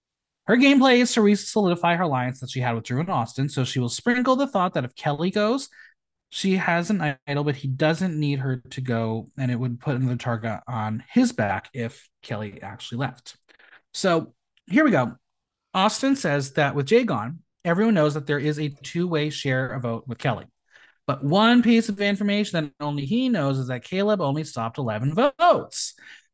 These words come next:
Did Mister Ivy League Drew pick up on it?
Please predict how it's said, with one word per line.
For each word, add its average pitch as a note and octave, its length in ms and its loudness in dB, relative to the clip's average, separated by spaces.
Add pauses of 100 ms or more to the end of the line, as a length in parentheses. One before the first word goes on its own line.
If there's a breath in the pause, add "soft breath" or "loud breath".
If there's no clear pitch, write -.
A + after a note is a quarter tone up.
(120)
Did A3 220 6
Mister F4+ 520 6
Ivy B3 440 6
League G#3+ 260 6
Drew E3+ 240 2 (220)
pick D#3 260 -2
up D3 180 -2
on D3+ 160 -2
it? C#3+ 180 -4